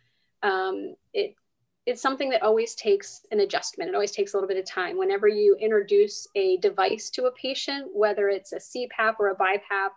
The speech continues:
or a Niav, it takes some adjustment. It takes a lot of encouragement. Um, it's different. It's not something that patients are, um, necessarily going to appreciate right away. Um, it does make them feel better.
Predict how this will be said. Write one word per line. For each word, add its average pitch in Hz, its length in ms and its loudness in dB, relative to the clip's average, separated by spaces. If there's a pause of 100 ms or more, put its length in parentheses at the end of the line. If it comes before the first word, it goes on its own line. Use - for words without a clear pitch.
(160)
or 196 180 0
a 185 60 -4
Niav, 190 680 -2 (500)
it 233 100 -2
takes - 320 -4
some 214 200 0
adjustment. 208 580 -2
It 427 80 -6
takes 208 240 -4
a 196 40 0
lot 185 220 2
of 196 80 -2
encouragement. 220 760 -4 (580)
Um, 196 280 -2
it's 220 200 -6
different. - 500 -2
It's 202 180 -8
not 202 240 -2
something 202 420 -2
that 185 180 -2
patients 196 500 -4
are, 185 380 0 (560)
um, 185 560 -4 (420)
necessarily 220 640 2
going 208 280 0 (140)
to 202 540 -2
appreciate 202 720 -4
right 190 180 -2
away. 190 520 -4 (420)
Um, 196 180 -6
it 214 100 -6
does 247 200 4
make 240 220 -2
them 226 160 -6
feel 226 320 -4
better. 226 580 0